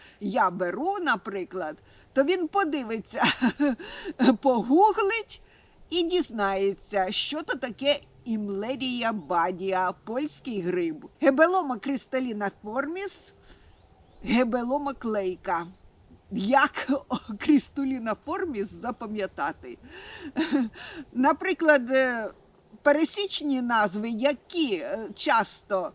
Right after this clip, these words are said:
вживаються, запам'ятовуються автоматично. Наприклад, лисичка жовта, кантарелла цибаріус, білий гриб, болетус едуліс, а ось таке,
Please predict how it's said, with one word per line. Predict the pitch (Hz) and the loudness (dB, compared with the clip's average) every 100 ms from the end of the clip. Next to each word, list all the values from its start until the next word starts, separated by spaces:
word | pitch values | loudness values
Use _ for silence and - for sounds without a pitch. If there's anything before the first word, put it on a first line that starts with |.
| - | -4
вживаються, | 214 220 247 220 330 415 330 214 - 220 208 | 0 2 2 4 2 4 0 -2 -2 0 0
запам'ятовуються | 196 254 254 240 247 330 330 285 214 254 233 - | 0 -2 -2 -2 -4 -6 -4 -4 -6 -2 -2 0
автоматично. | 254 269 - 226 220 - 180 - 190 151 156 - - - _ _ _ _ - | -2 -4 -4 -6 -6 -4 -4 -4 -8 -8 -10 -16 -20 -20 _ _ _ _ -2
Наприклад, | 247 262 370 359 277 240 196 220 202 | 0 2 0 -2 0 0 -2 -6 -6
лисичка | 254 269 294 - 320 - 285 | -2 -2 -2 -2 -4 -2 0
жовта, | 220 254 226 196 220 190 185 170 - | 0 -2 -4 -4 0 2 0 -6 4
кантарелла | 254 262 262 - 302 302 339 262 233 226 214 202 | 8 8 4 2 4 4 4 2 2 2 2 2
цибаріус, | - - 370 285 196 190 190 190 202 202 - - 220 208 | 0 -2 0 2 2 2 4 2 2 -2 -4 -4 -6 -4
білий | 190 330 359 269 202 | -2 0 0 -2 -2
гриб, | 214 226 226 247 233 339 392 190 | -2 -4 -4 -6 -6 -8 -8 -8
болетус | 185 247 247 294 359 285 - - | -2 0 4 2 2 -4 -6 -8
едуліс, | 226 233 220 220 214 208 - - | -6 -4 -4 -4 -4 -6 -8 0
а | 233 | 4
ось | 277 302 - | 4 2 -2
таке, | - 262 - 190 190 220 | -4 -4 -2 -2 0 -2